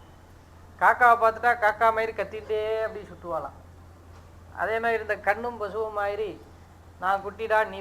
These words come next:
பசுடா" அப்படின்னு இப்படி ஒரு விளையாட்டு. அன்னைக்கு என்னாச்சு அப்படின்னாக்க, ஒரு வினோதமான பறவை, அதாவது கொக்கு நாரை தான். நாரைன்னா இவ்வளோ தானே இருக்கும், அதாவது இவ்வளோ இருக்கும், அவ்வளோதான். அது இருக்கு அந்த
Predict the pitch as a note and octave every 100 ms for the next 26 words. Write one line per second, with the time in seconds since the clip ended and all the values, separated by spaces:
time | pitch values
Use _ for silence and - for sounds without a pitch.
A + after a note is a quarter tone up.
0 | F#3 F3 G#3 F#3+ G3 F3 G#3+ G#3+ F3 E3
1 | G#3+ F#3+ F3 F3 G#3+ G#3 - - - -
2 | - - - - - - - - - -
3 | F#3 A3 G#3 A3+ A#3+ A3+ G#3 G3+ G3 F#3+
4 | A3 A#3+ G3 F#3+ D#3+ B2+ - - - -
5 | - - E3 A3 C4 B3+ A#3 A3 A3+ A3+
6 | F3+ F3 D3+ - - G3 A3+ - F#3+ G#3+
7 | G3+ F3 G#3 A#3+ G#3+ F3+ A#3 - - -
8 | - - - - D#3 F3 A3+ A#3 A3 A#3
9 | G3+ G3+ G#3 G3 E3 D3 - - - -
10 | - F3+ F3+ G#3+ F3 D#3 D3+ D3+ C#3 C3+
11 | C#3 - - - - - D#3+ G#3+ G#3 G#3+
12 | A3 F#3+